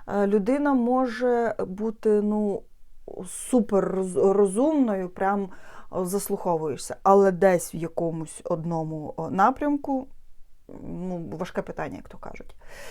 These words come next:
Тому тут не можна сказати, що, м, або жіноча суто енергія, або, е, чоловіча. Тут, скоріш за все, як перехідне. Добре, е, чи може це ще говорити про те, що це не одна людина на порозі?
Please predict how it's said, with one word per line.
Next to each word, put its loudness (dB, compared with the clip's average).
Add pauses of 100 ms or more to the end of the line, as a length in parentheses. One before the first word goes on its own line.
(120)
Тому 4
тут -4
не 2
можна 4
сказати, 2
що, 4
м, -2
або 4
жіноча 2
суто -4
енергія, -2
або, 8
е, 2
чоловіча. -2
Тут, -14
скоріш -2
за -8
все, -2
як -2
перехідне. -4 (760)
Добре, 4 (140)
е, 4
чи -2
може 0
це -4
ще -4
говорити -2
про -8
те, -4
що -8
це -6
не -2
одна -4
людина -12
на -10
порозі? -14